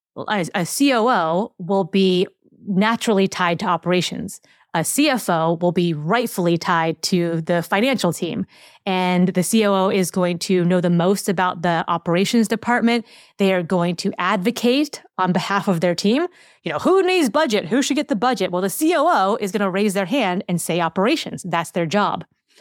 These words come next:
Whereas the chief of staff sees across the functional areas. They see across the whole board. They see the full picture. And they certainly have a working knowledge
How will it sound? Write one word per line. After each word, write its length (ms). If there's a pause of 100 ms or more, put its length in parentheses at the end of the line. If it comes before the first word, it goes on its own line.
(420)
Whereas 800 (540)
the 100
chief 240
of 140
staff 360
sees 360
across 840 (140)
the 80
functional 500
areas. 580 (560)
They 120
see 200
across 540
the 140
whole 200
board. 300
They 80
see 180
the 140
full 220
picture. 520 (520)
And 420
they 320
certainly 380
have 180
a 60
working 380
knowledge 520